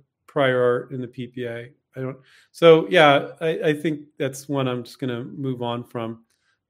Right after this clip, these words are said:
Um, you can really go down rabbit holes with this patent stuff. I, I've seen over the years people get really, really creative with these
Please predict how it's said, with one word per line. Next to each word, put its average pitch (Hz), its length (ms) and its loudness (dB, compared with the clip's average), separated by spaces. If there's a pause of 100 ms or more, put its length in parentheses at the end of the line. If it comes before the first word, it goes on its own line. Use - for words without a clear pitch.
Um, 135 540 -2 (2250)
you 151 120 -4
can 147 60 -2
really 196 220 4
go 147 160 4
down 135 260 0
rabbit 127 320 0
holes 123 240 -6
with 120 80 -10
this 110 160 -14
patent 131 360 -4
stuff. 117 280 -2 (460)
I, 202 260 2
I've 196 200 6
seen 233 280 -4
over 190 180 0
the 147 120 2
years 147 320 4
people 151 180 -8
get 139 200 0
really, 170 840 -6
really 160 360 -2
creative 143 840 0 (120)
with 147 240 -4
these 151 420 -2